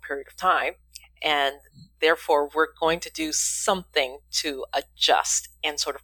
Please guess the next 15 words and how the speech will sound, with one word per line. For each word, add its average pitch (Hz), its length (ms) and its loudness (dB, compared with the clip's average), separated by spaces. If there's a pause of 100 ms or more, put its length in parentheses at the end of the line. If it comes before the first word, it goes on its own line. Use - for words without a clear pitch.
(100)
bring 165 440 0
it - 200 -2
back 135 300 -2
down 131 300 -4
to - 160 -4
a 135 120 -4
level 135 320 -2
that - 200 0
we 139 120 -14
find 131 460 -6 (320)
that's - 180 -6
sustainable 175 640 2
over 135 240 -4
a 127 60 -10
long 127 260 -8